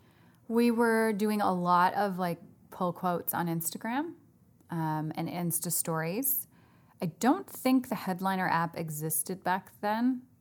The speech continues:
If it had, I didn't, if it did, I didn't know about it. I would have liked to have used that 'cause that's really cool, um,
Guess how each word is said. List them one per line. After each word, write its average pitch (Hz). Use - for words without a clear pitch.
If 165
it -
had, 170
I -
didn't, 160
if 160
it 156
did, 185
I 190
didn't 165
know 151
about 151
it. 180
I 160
would 156
have 151
liked 147
to -
have 143
used 139
that -
'cause 160
that's 151
really -
cool, -
um, 165